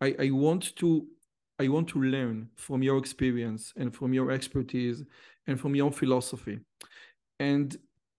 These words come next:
there is, like, a, a, a little voice inside me that said, "Listen, Al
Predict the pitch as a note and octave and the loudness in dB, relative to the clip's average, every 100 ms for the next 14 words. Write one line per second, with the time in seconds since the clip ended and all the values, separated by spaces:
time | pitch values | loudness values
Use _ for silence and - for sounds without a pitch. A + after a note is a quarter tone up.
0 | _ C3+ D3 D3 C#3+ C#3 C3+ C#3 B2+ - | _ 0 4 4 4 2 2 2 2 -2
1 | C#3 C3 B2+ - - C#3+ G3+ G3+ D3+ E3 | -2 0 0 -2 0 0 0 -2 0 0
2 | D#3+ - - C3 - E3 D#3+ B2 B2 C3+ | 0 -4 -6 -6 -2 0 2 2 0 -2
3 | - C3+ B2 - C#3 C3 - - _ E3+ | -6 -6 -6 0 0 0 -6 -20 _ -2
4 | G#3 E3 B2+ A#2 - _ _ _ F3+ G3 | 0 0 -2 -4 -12 _ _ _ 0 2
5 | G#3+ | 2